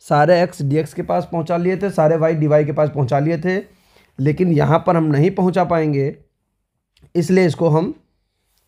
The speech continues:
समघातीय अवकल समीकरण के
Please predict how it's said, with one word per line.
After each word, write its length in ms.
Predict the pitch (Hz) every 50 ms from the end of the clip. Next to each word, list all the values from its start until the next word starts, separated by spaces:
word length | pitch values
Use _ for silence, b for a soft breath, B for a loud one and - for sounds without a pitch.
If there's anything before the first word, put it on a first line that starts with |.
| _ _ _ _ _ _ _ _ _ _ _ _ _ _ _ _ _ _ _ _ _ _ _ -
समघातीय 560 | - - 196 196 190 175 160 151 160 185 196
अवकल 240 | 185 165 - 185 170
समीकरण 360 | 139 175 165 170 156 156 165 160
के 220 | 156 170 180 190